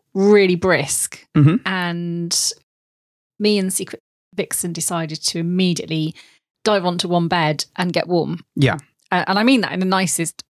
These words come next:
Speaker 1: cuddly way.
Speaker 2: <laughs>
Speaker 1: I don't
Speaker 2: Nicest
Speaker 1: mean, I don't
Speaker 2: cuddly
Speaker 1: mean
Speaker 2: way.
Speaker 1: we dived on there and started making out. We, we just needed to decompress, like, take the heels off and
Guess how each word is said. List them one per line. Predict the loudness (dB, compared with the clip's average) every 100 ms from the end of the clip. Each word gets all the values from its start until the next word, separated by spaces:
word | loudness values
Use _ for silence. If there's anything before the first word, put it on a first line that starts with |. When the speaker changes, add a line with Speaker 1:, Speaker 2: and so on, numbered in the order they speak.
| _
Speaker 1:
cuddly | -6 -4 -4
way. | -4 -4 -6 -8 -2
Speaker 2:
<laughs> |
Speaker 1:
I | 2
don't | 4
Speaker 2:
Nicest | 2 2 0 0
Speaker 1:
mean, | 0
I |
don't | 2
Speaker 2:
cuddly | 2
Speaker 1:
mean | 2
Speaker 2:
way. | 0
Speaker 1:
we | 0
dived | 2 2 0
on | -4
there | -2 -2
and | -2
started | -6 -6
making | -10 -10 -4
out. | -4 -4 _ _ _ _ _ _ _ 0
We, | 2 2
we | 2 0
just | 0 -2
needed | -2 -2 -4
to | -8 -12 _ _ _ -8
decompress, | -6 -4 -4 -2 -4 -2 -4
like, | -6 -10 -10
take | -10 -10
the | -4
heels | -2 0
off | 0 0 -2 -6
and | -6 -4 -4 -6